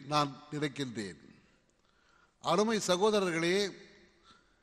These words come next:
காமராஜ் அவர்கள் பேசும் பொழுது சொன்னார், "நான் பொன்னேரியிலிருந்து வந்தவன், ஒரு குக்கிராமத்திலிருந்து வந்தேன்,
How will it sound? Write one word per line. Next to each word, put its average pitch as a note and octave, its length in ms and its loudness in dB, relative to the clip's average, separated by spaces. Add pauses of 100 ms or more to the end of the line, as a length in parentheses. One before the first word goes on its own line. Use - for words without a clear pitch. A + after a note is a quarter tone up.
(360)
காமராஜ் G#3 520 6
அவர்கள் F3+ 260 6
பேசும் F#3+ 380 2
பொழுது F3 200 2
சொன்னார், E3 480 0 (1400)
"நான் D3+ 680 2 (1000)
பொன்னேரியிலிருந்து F3 1000 4
வந்தவன், C#3 600 0 (920)
ஒரு D#3+ 240 0
குக்கிராமத்திலிருந்து F#3+ 920 2
வந்தேன், D3 480 0